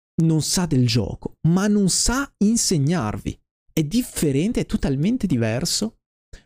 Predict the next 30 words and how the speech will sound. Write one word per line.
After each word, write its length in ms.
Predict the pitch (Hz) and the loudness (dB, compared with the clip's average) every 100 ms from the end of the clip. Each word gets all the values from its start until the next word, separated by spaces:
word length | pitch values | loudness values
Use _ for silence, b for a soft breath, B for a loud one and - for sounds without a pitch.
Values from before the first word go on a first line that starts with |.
| _ | _
avere 320 | 143 165 139 | -2 0 0
la 140 | 123 | -4
conoscenza 680 | - 170 151 - 220 262 - | 0 2 2 0 0 -2 0
di 80 | 220 | 0
qualcosa 640 | 135 131 - 120 165 233 | 0 -2 0 -2 0 -2
e 80 | - | -2
saperla 480 | 123 127 131 143 151 | -2 -2 0 0 0
insegnare. 760 | 139 - - - - - - _ _ 135 | 0 -2 -4 -6 -10 -14 -20 _ _ -2
Motivo 240 | 127 139 | 2 2
per 180 | 123 117 | 2 0
cui 200 | 127 117 | 2 2
è 40 | |
difficile 460 | 113 - 113 - 110 | 2 0 -2 -2 -2
fare 180 | 113 101 | -2 -6
il 80 | |
professore, 680 | - - - - - - - | -10 -8 -6 -4 -4 -4 -8
ad 100 | - | -6
esempio. 360 | 180 - - - | -4 -4 -4 -2
I 80 | - | -2
professori 520 | - - - 120 117 | -2 -2 -2 0 -2
sono 300 | - 117 113 b b - | 0 -2 -2 b b -6
per 100 | 123 | -4
la 60 | 113 | 0
maggior 340 | 113 113 120 | 0 -2 -2
parte, 580 | 104 107 110 - 113 _ _ _ | -2 -2 -4 -4 -8 _ _ _
cioè 120 | - | -6
per 120 | - 120 | -2 0
la 60 | |
maggior 240 | 117 113 - | 0 0 -2
parte, 280 | 101 - | -6 -8